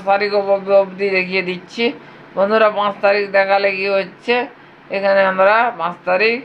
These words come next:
পাঁচ তারিখ দেখুন, পাঁচ তারিখও বৃষ্টিপাত। পা-, বন্ধুরা, যে ঘটনাগুলো বলছিলাম আপনাদেরকে, পরিবর্তন যেগুলো হচ্ছে, সেগুলো কিন্তু মারাত্মক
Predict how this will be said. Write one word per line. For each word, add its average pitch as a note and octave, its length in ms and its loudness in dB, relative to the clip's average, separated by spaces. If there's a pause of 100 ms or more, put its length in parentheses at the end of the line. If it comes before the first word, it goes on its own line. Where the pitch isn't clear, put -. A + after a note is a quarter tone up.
(540)
পাঁচ F3+ 180 -2 (120)
তারিখ G3+ 340 0
দেখুন, G3 280 0 (100)
পাঁচ G3+ 300 0
তারিখও A3 340 -2
বৃষ্টিপাত। F#3+ 680 -2 (120)
পা-, E3+ 220 -8 (100)
বন্ধুরা, A3 380 2 (720)
যে G3+ 140 2
ঘটনাগুলো G3 800 0
বলছিলাম G3 560 0
আপনাদেরকে, F#3 680 -2 (180)
পরিবর্তন G3+ 640 0 (120)
যেগুলো F#3+ 260 -2 (120)
হচ্ছে, F#3+ 540 -2 (460)
সেগুলো G3 360 0
কিন্তু G#3+ 200 -4
মারাত্মক F#3 540 -2